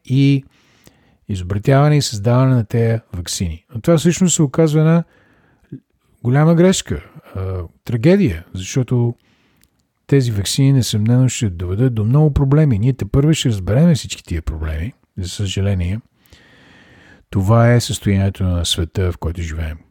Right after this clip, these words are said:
Така, днес, а, искам да говоря обаче за нещо друго, за една добра вест, фактически. Вие знаете вече моето убеждение, че според мен Американската република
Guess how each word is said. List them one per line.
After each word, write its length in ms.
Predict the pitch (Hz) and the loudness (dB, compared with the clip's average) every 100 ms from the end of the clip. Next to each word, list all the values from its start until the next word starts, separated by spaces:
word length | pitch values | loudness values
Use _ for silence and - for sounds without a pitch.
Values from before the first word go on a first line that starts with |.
| _ _ - | _ _ -2
Така, 320 | 147 135 90 | 0 0 0
днес, 380 | 151 175 - 175 | 2 2 2 4
а, 40 | |
искам 320 | 170 165 180 | 2 2 -2
да 80 | 160 | -2
говоря 360 | 143 156 160 151 | 0 2 2 2
обаче 340 | 139 156 151 | 0 -2 -2
за 140 | 135 | 0
нещо 240 | 151 151 123 | 2 2 0
друго, 260 | 123 156 139 | 2 2 2
за 100 | 120 | 2
една 160 | 135 | 2
добра 340 | 107 101 139 135 | 0 0 2 2
вест, 420 | 87 90 - - | 0 -6 -8 -12
фактически. 640 | 87 - 87 - - 123 - _ _ _ _ _ _ _ _ _ _ - - - - - - _ 123 | -14 -12 -10 -10 -6 -6 -6 _ _ _ _ _ _ _ _ _ _ -20 -20 -20 -20 -20 -20 _ -2
Вие 160 | 135 | 0
знаете 300 | 147 165 147 | 4 2 2
вече 280 | 143 156 165 | 2 2 2
моето 260 | 160 156 160 | 2 4 4
убеждение, 580 | 147 135 151 156 151 | 4 4 4 4 4
че 500 | 131 - 156 139 135 131 | 2 0 2 4 4 2
според 320 | - 143 135 | 2 2 2
мен 180 | 139 147 | 2 2
Американската 640 | 135 127 120 131 - 135 | 2 0 2 -2 0 -4
република 800 | 117 107 117 113 - 107 107 101 | -2 -2 -4 -4 -4 -4 -2 -4